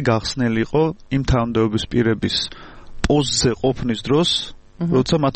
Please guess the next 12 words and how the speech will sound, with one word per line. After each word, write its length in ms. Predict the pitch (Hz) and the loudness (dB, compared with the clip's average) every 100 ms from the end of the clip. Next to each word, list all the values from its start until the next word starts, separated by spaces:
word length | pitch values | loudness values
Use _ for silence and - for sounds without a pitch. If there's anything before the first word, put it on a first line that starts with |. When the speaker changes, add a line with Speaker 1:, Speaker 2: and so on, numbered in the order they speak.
| 147 | 0
Speaker 1:
ეს 40 | - | 2
ჩაიდინეს. 520 | 117 104 - - - - | 2 2 -2 -8 -14 -10
კი, 160 | - 165 | 0 2
როცა 220 | 127 131 135 | 2 2 0
ისინი 320 | - 123 110 - - - 113 - | 2 0 0 -4 -8 -6 -6 -2
მიდიან, 500 | 123 120 117 120 113 | 2 2 4 4 4
როცა 160 | 117 - | 0 2
რაღაც 260 | 110 110 - | 2 2 0
ხელისუფლებაში 680 | 123 113 - - 123 110 - | 0 0 -4 -2 0 0 0
რაღაც 240 | 110 107 110 | 0 2 0
ცვლილებები 600 | - - 117 113 110 113 | -2 2 4 4 2 0
ხდება, 340 | - 123 107 | 0 0 2